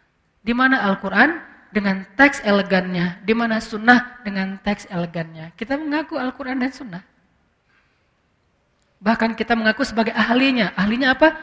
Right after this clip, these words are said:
Ahlus Sunnah. Yang paling berpegang dengan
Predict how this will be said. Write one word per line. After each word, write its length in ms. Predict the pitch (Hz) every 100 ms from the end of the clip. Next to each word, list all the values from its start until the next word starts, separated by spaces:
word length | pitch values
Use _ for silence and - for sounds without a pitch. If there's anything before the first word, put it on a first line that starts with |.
| - -
Ahlus 560 | 254 262 - 202 190 -
Sunnah. 560 | - 254 226 196 165 - - _ _ _ _ _ _ _ _ _
Yang 240 | 208 202 214
paling 240 | 214 220
berpegang 560 | 214 226 220 202 269 262
dengan 240 | 233 339